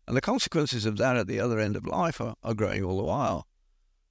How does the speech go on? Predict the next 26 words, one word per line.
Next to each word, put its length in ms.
Now, 380
in 220
Canada, 540
we're 140
having 280
a 40
serious 460
discussion, 600
and 100
it 140
appears 420
that 100
a 40
good 220
percentage 460
of 80
the 60
population 480
think 180
it's 140
okay, 420
that 180
we 80
should 200
practice 420
maid 760